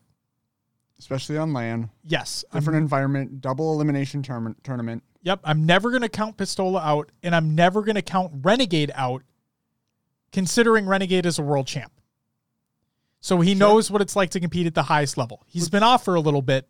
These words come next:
Speaker 2: but
Speaker 1: Who was it? Um, I'm starting to second guess myself. Was it Trippy or Renegade that tweeted out and they were like, "I'm really excited to play Reach again"?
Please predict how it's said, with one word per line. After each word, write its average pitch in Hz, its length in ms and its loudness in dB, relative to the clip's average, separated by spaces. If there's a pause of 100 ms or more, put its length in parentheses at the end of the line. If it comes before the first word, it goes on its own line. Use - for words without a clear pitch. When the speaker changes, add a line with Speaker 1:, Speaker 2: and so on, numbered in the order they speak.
(160)
Speaker 2:
but 160 360 4
Speaker 1:
Who 220 500 -8
was 202 200 -4
it? 294 140 -4 (1080)
Um, 156 320 -8
I'm 151 60 -12
starting 170 280 -4
to 139 60 -10
second 180 260 -8
guess 180 220 -8
myself. 131 360 -6
Was 156 140 0
it - 80 -8
Trippy 220 300 -2
or 208 100 2
Renegade 147 480 0
that 131 240 -6
tweeted 175 420 -4
out 143 180 2
and 135 80 -4
they 135 40 -2
were 139 60 -2
like, 131 180 -6
"I'm 135 100 -2
really 190 200 0
excited 165 400 -4
to 139 80 -6
play 147 180 -6
Reach 139 300 -4
again"? 113 320 -16